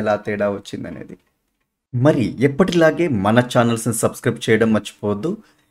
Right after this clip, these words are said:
ఎడిట్ పాయింట్ ఇండియా, అలాగే ఎడిట్ పాయింట్ ఇండియాతో పాటుగా తెలుగు ఫోటో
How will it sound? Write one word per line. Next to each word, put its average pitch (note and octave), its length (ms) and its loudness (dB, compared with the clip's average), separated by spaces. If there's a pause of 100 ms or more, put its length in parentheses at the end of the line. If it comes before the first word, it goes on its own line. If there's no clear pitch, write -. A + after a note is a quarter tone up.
(280)
ఎడిట్ F3+ 280 0
పాయింట్ E3+ 320 2
ఇండియా, C3+ 300 0 (260)
అలాగే A2 340 4 (180)
ఎడిట్ G#2+ 280 -2
పాయింట్ G2+ 260 0
ఇండియాతో G#2 320 -2 (100)
పాటుగా A2+ 360 -4 (260)
తెలుగు D3+ 320 2
ఫోటో C#3+ 200 0